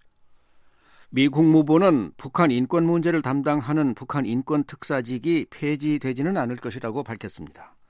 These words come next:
다만 새로운 특사를 임명하는 대신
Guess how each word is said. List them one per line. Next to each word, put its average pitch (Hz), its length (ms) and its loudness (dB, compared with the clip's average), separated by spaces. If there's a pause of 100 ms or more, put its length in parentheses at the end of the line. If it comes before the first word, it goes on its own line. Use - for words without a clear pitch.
(680)
다만 135 240 2
새로운 170 380 -2
특사를 147 520 -4
임명하는 127 460 -2
대신 107 540 -8